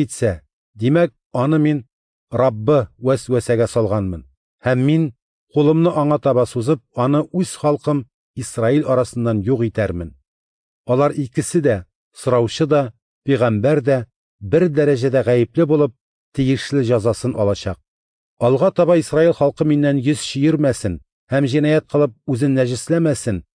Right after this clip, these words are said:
минем халкым булып калсын. Ә мин аларның Алласы булсын өчен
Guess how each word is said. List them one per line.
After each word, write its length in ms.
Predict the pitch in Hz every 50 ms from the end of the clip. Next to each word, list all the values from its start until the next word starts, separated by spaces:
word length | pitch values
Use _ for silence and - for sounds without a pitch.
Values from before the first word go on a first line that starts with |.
| _ _ _ _ _
минем 300 | - 117 127 147 180 180
халкым 340 | - - 156 151 - 165 156
булып 220 | 143 147 151 135 - -
калсын. 480 | 139 131 131 127 - - 117 104 90 73 - _ _ _ _ _ _ _ -
Ә 320 | 131 135 131 123 107 - -
мин 220 | - 131 156 165
аларның 400 | 147 143 143 143 135 147 160 -
Алласы 560 | - 139 139 143 139 135 135 - - - 180 170
булсын 380 | 165 170 156 - - 160 160
өчен 320 | - - - 156 143 123